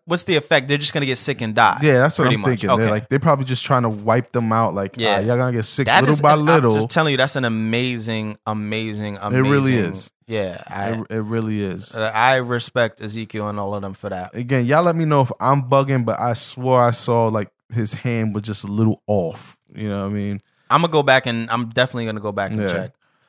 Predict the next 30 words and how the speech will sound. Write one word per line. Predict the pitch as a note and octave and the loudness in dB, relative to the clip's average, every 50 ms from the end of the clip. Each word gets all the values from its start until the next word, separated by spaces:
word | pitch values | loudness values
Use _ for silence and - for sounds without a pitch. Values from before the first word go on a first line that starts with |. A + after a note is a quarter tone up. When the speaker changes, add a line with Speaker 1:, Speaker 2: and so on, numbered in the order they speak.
| _ _ | _ _
Speaker 1:
But | - A#2 A2+ | -4 -2 2
they | C3 D#3 G#3 | 2 2 4
got, | G#3+ G#3 D#3+ A#2 B2+ C3+ | 4 2 2 2 0 0
yo, | C3+ C3+ A#2+ A2+ G#2 G#2 - - | 2 2 2 2 0 -4 -10 -10
Negan | A#2+ C3 C#3 F3 A3+ A#3+ B3 A3+ | -6 -2 -2 -2 -2 -2 -4 -4
and | G#3+ G#3 | -4 -4
the | G3 | -6
Survivors, | - G3 F3 E3+ E3 E3 D#3+ D#3+ D#3 D3+ | -6 -2 2 4 4 4 4 2 -2 -2
though, | E3 E3 D#3 D#3 D#3 D3 - _ _ - | 0 2 2 2 0 -2 -4 _ _ 0
they | C#3 D#3+ G#3 | 0 2 2
really | G#3 E3 D3 D3 D#3 D#3 D3+ C#3 C#3 C3+ C3 | 0 -2 0 0 2 4 4 4 2 2 0
got | A#2+ B2+ A#2 A2+ A2 | 2 2 2 2 2
shit | - - B2 A#2+ A2+ | -2 -4 -2 -2 0
on | G#2+ G2+ | 0 2
Speaker 2:
They | A2+ A2+ | 2 4
Speaker 1:
lock. | G#2 G2+ F#2+ G2+ | 4 4 2 2
Speaker 2:
really | F#2+ F2 F2 | 0 -2 -4
do. | - G2 F#2+ F#2 F2 D#2+ - - - | -2 -2 -2 -2 -2 -6 -8 -8 -6
Speaker 1:
To, | - D#3 C#3+ D3+ D3 | -6 -6 -6 -6 -8
yo, | D3+ D#3+ D3+ C3+ B2 A2+ A2 G#2 - | -2 0 2 4 4 2 0 0 2
I | - - | 0 2
mean, | - D#3+ D3+ C#3+ C#3 | 2 2 0 0 2
they're | C#3 D#3 F3+ G3 G3 G3 F#3 F3 | 2 2 4 4 2 2 2 0
knocking | D3 D3 C#3+ C#3 C3+ - - C3 C3 | 2 2 2 2 2 0 -4 -4 -2
on | B2 A#2 G#2+ A2 _ _ _ _ _ - | -2 -2 -4 -6 _ _ _ _ _ -6
Speaker 2:
Mm-hmm. | A#2 B2+ B2+ B2+ B2+ B2+ B2+ B2+ B2 B2 B2 A#2+ | -4 -2 0 0 0 0 0 2 0 0 0 -2
Speaker 1:
everybody's | A#2+ B2 B2 B2 A#2+ A#2 G#2+ G#2 A2+ A2+ A2+ A2 A2 G#2+ G#2+ A2 G#2+ G#2+ G#2 G2 | -4 -4 -4 -4 -4 -4 -4 -2 0 2 2 2 2 0 -2 -4 -8 -10 -10 -12
doors, | - _ - G#2 G#2 A2+ A2+ A2 G#2 G2+ F#2+ F2+ - - - - | -14 _ -6 -2 0 2 2 2 2 0 0 -4 -8 -12 -12 -8
and, | G#2+ G#2+ G2+ G2 F#2+ - | -6 -6 -6 -6 -6 -8
and, | G2+ G2+ G2 G2 F#2+ | -8 -8 -8 -8 -10